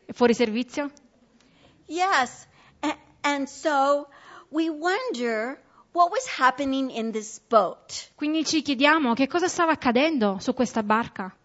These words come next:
Speaker 2: We see that they eventually woke him up.
Speaker 1: Abbiamo, vediamo che alla fine lo svegliano.
Speaker 2: But I'm thinking about all the disciples.
Speaker 1: Ma penso di,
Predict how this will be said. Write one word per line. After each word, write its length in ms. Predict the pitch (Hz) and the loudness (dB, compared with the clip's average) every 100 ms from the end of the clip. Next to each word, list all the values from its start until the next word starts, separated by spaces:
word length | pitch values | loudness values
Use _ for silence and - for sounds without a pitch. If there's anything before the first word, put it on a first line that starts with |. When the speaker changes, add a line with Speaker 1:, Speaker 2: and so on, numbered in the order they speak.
| _ _ - 262 | _ _ -20 -6
Speaker 2:
We 220 | 285 330 | -2 -2
see 360 | - 330 294 294 | -4 -6 -4 0
that 260 | 269 247 - | 0 -2 -2
they 180 | 240 | -2
eventually 880 | 220 180 - 269 262 269 - 269 277 269 | -2 -4 -8 -4 -2 -2 -4 -8 -8 -8
woke 460 | 220 294 311 - | 0 2 2 -2
him 140 | 311 285 | -6 -4
up. 280 | 196 220 - - - | -4 -6 -12 -20 -8
Speaker 1:
Abbiamo, 400 | 220 226 226 240 | 0 2 2 2
vediamo 440 | 240 247 320 339 | 2 4 4 2
che 200 | - 254 | 2 2
alla 260 | 233 233 233 | 4 4 2
fine 280 | - 302 254 | 2 2 4
lo 120 | 220 | 2
svegliano. 600 | 196 226 311 233 214 277 - _ _ _ _ - - | 2 2 2 -2 -4 -8 -14 _ _ _ _ -20 -8
Speaker 2:
But 120 | - 330 | 2 2
I'm 180 | 330 320 - | 2 -6 -8
thinking 440 | 359 427 427 359 | -8 -8 -6 -4
about 840 | 320 240 262 262 262 262 262 262 - _ | -4 -2 0 4 4 4 2 -6 -16 _
all 420 | 240 240 247 254 | 0 2 2 0
the 120 | 254 | -4
disciples. 1120 | 220 233 - - 226 226 233 185 - - - _ - | -10 -10 -12 -8 -6 -6 -10 -14 -14 -20 -20 _ -12
Speaker 1:
Ma 260 | 233 262 - _ _ | -10 -10 -14 _ _
penso 300 | - 277 277 | -2 0 2
di, 500 | 254 247 254 220 233 | 0 0 -2 -4 -14